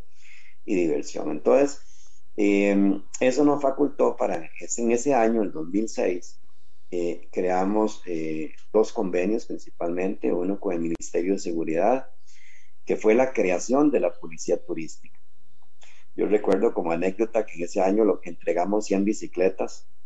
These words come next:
a la policía turística. Eh, y bueno, y a partir de ahí, el Ministerio de Seguridad y el Instituto de Turismo forman una alianza que se ha mantenido hasta la fecha.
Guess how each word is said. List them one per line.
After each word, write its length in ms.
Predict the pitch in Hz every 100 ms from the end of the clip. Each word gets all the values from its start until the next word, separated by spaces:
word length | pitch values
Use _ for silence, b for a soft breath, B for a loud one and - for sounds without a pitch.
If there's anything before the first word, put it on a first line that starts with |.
| -
a 120 | - 82
la 160 | 80
policía 420 | 80 78 78 90
turística. 680 | - 87 95 - - - - - b b b b b - -
Eh, 640 | 90 87 85 85 82 82 - - -
y 80 |
bueno, 460 | 107 123 170 160 -
y 240 | 107 110 104
a 160 | 101
partir 400 | 95 95 113 120
de 100 | 139
ahí, 400 | 139 127 143 147 - - - - - -
el 220 | 101 98
Ministerio 560 | 98 95 95 110 110
de 80 | 127
Seguridad 720 | 123 131 131 127 135 117 110 - - -
y 160 | 90
el 80 | 87
Instituto 540 | 87 90 87 98 92 110
de 80 |
Turismo 440 | 107 95 90 98 98
forman 400 | - 113 117 90
una 200 | 92 87
alianza 500 | 80 76 78 - - - - - b b -
que 100 | 104
se 100 | 113
ha 40 |
mantenido 460 | 135 156 113 110 139
hasta 220 | 143 -
la 80 | -
fecha. 360 | - 156 -